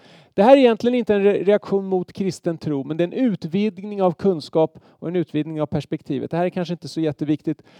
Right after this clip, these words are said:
men renässansen är ju liksom...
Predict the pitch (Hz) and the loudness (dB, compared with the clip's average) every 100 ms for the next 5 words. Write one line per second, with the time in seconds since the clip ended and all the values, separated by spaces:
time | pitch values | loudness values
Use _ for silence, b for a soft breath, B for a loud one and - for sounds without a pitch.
0 | b - 180 180 - 170 185 185 - 220 | b 0 0 0 -2 0 2 0 0 0
1 | 240 220 214 165 156 _ _ _ _ 185 | 0 0 2 2 0 _ _ _ _ 0
2 | 180 180 185 175 - 175 165 160 | 2 6 6 6 0 2 2 0